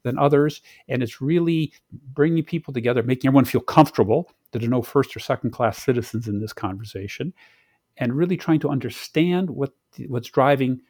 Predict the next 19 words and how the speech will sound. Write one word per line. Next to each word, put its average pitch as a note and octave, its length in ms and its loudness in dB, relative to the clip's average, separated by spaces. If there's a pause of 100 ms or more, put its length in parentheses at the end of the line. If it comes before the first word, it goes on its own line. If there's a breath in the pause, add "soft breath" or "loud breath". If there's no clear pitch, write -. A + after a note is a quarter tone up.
(160)
the B2 80 -2
other B2 160 0
person's A#2 420 -6
perspective, - 720 -10 (340)
and A#2+ 80 -8
then A2+ 100 -4
finding E3+ 720 2 (220)
those C3+ 240 2
points C3+ 500 0 (300)
in A2+ 140 -6
common A2+ 640 0
that A#2 160 -12
you A#2+ 80 -8
can - 300 -6
actually B2+ 300 -6
agree C3 380 0
on, A2 320 -4 (280 soft breath)
and B2 120 -8
then G#2+ 220 -2